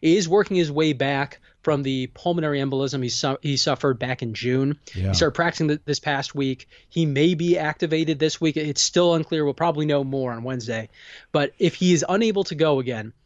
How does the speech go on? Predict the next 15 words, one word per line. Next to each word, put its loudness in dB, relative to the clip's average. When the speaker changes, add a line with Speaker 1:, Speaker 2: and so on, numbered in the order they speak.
Speaker 1:
they're 4
gonna 2
roll 2
out -4
Trent -4
Scott -2
at -4
left -2
tackle -4
and -6
Sam 0
Tevi -2
at -8
right 2
tackle. -2